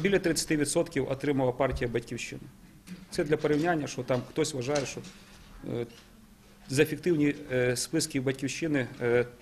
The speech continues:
показники можуть характеризувати авторитет нашої політичної сили в тому чи іншому регіоні.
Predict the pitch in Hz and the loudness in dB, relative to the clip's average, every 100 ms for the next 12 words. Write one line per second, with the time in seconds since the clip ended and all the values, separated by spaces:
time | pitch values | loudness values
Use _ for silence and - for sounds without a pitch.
0 | - - - - - - 131 143 139 135 | -20 -20 -20 -20 -8 -6 -2 0 0 0
1 | 165 139 135 135 131 147 127 131 120 131 | -2 0 0 -2 -2 -4 -2 -4 -2 0
2 | 135 123 120 127 123 131 - 127 123 120 | -2 -2 -4 -4 -2 -4 -4 -6 -6 -6
3 | 117 120 117 120 120 113 143 127 - 117 | -6 -8 -6 -8 -8 -4 -4 -4 -6 -8
4 | 117 123 123 135 127 139 113 - | -8 -10 -10 -10 -10 -10 -12 -12